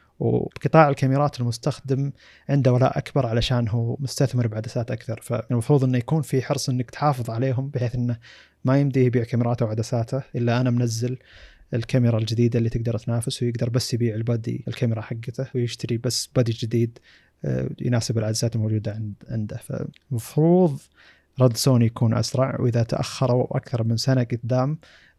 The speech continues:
بأنهم ما يوفرون فور كي ستين فريم أقل شيء مع تن بت و فور بوينت تو بوينت تو،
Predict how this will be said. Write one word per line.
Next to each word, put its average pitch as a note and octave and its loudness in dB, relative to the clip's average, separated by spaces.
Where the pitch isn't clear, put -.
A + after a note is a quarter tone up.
بأنهم A2 -2
ما A#2+ 2
يوفرون B2 0
فور A#2 -2
كي A#2+ -2
ستين - -2
فريم A#2 0
أقل A#2+ 0
شيء A#2 0
مع A2 -4
تن A#2 -4
بت A#2 -6
و A#2 -4
فور A#2 -2
بوينت A2+ -2
تو A#2+ -2
بوينت A2+ -4
تو، D#3+ -4